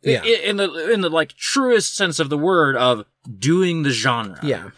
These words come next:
Speaker 2: And that's not a complaint at all. It just, it doesn't, like,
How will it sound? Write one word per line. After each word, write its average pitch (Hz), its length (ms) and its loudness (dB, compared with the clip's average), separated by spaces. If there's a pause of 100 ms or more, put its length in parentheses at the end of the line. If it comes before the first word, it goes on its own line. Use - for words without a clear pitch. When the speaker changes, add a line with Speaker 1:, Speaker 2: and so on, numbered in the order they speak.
(220)
Speaker 2:
And 208 140 0
that's 247 160 2
not 277 200 4
a 233 60 0
complaint 269 520 -2
at 127 100 -6
all. 127 380 0
It 160 100 0
just, 202 360 -6
it 170 180 -4
doesn't, 202 380 -2
like, 135 380 -2